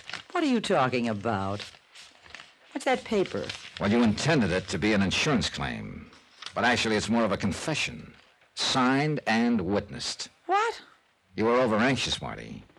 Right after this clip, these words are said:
Speaker 2: And you filled it out in complete detail. It says,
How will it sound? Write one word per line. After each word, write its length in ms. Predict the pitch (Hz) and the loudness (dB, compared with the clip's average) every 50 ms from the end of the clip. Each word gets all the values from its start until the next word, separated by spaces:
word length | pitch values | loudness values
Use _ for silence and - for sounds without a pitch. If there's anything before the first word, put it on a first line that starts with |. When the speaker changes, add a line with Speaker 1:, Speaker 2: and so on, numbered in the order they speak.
| _ _ _ _ _ _ - | _ _ _ _ _ _ -6
Speaker 2:
And 120 | 80 98 107 | -2 0 0
you 40 | 107 | 2
filled 200 | 110 156 170 160 | 2 2 2 2
it 100 | 151 147 | 2 4
out 140 | 151 160 | 2 2
in 160 | 143 127 107 - | 2 2 0 0
complete 340 | 117 104 - - 160 185 | -2 -4 -2 0 -2 0
detail. 460 | 185 160 147 - 135 104 73 60 53 - - - - - - - - - - - - - - - - - | 0 -2 -4 -2 -2 -2 -2 -4 -8 -12 -14 -16 -16 -18 -18 -18 -18 -16 -16 -16 -16 -16 -18 -18 -12 -6
It 120 | - 101 95 | -6 -4 -2
says, 580 | - - 147 143 131 110 90 - - - - | 0 0 2 2 2 2 0 -2 -4 -4 -6